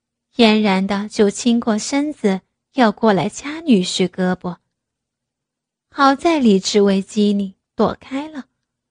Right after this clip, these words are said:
在躲开的瞬间，岳母两颗白花花的肉球尽收眼底，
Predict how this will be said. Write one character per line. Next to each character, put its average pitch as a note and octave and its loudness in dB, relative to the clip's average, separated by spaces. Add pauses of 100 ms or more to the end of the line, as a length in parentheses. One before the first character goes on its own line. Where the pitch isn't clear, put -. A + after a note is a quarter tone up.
(760)
在 D4+ 0
躲 B3 4
开 C4 0
的 A#3+ 2
瞬 A#3+ 0
间， D4 -12 (1080)
岳 A#3+ 6
母 A3 2
两 A3+ 2
颗 A#3 -4
白 G3+ -2
花 A3+ -2
花 A3+ 0
的 G#3+ -2
肉 A#3 0
球 A3 -2
尽 D4+ -10
收 G3+ 0
眼 F#3+ -2
底， F3+ -4